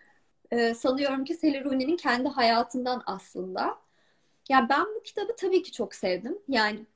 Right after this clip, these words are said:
e, daha önce Jack Edwards diye bir booktuber var, e, takip edenleriniz varsa arada. O bir kez şey yazmıştı yani, "Sally Rooney bir alışveriş, e, listesi yapsa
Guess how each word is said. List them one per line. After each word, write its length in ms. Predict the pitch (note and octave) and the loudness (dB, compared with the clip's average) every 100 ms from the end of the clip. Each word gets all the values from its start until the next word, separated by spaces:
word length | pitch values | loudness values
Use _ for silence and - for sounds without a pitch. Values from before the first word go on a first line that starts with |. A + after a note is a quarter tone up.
| _ | _
e, 340 | - A3+ A3 G#3+ | -2 0 0 0
daha 240 | C4 C4+ | 2 2
önce 160 | C4+ C#4+ | 0 4
Jack 220 | C4 B3+ | 2 4
Edwards 460 | B3 B3 B3+ B3+ - | 2 2 0 -4 2
diye 160 | B3+ A#3+ | 2 2
bir 160 | G#3 | 0
booktuber 600 | B3+ B3+ - A3+ A3 G#3+ | -2 -2 -4 -2 0 0
var, 220 | E3+ E3+ - | 0 -2 -4
e, 200 | G3 F#3 | -2 -2
takip 360 | F#3 F#3+ G3+ G3 | -4 -8 -6 -6
edenleriniz 600 | G3 G3 G#3+ G#3+ G#3 G#3 | -4 -4 -6 -8 -10 -4
varsa 320 | A#3+ A#3 A#3 | 0 0 -2
arada. 400 | - G#3+ A3 D#4 B4+ _ _ _ - | -6 -6 -4 -4 -4 _ _ _ 6
O 180 | D4 | 8
bir 100 | D4+ | 8
kez 260 | D4 E4+ - | 2 0 2
şey 100 | D4+ | 2
yazmıştı 500 | B3+ E3 - - - | 4 2 -2 -12 -8
yani, 180 | D#3+ F3 | -8 -4
"Sally 320 | - A#3+ C#4+ | 0 0 2
Rooney 260 | D4+ D#4 - | 2 2 2
bir 180 | D4+ - | 0 2
alışveriş, 760 | B3 C#4 - D#4+ E4+ G4 - - _ _ _ - | 0 0 0 2 2 -2 -8 -12 _ _ _ -6
e, 40 | G#3 G#3 G#3 G#3 G#3 | -4 -2 -2 -2 0
listesi 560 | A#3+ A#3 G3+ - G3 - | 0 0 -2 0 -2 0
yapsa 400 | G3 G3 - | -2 -2 -2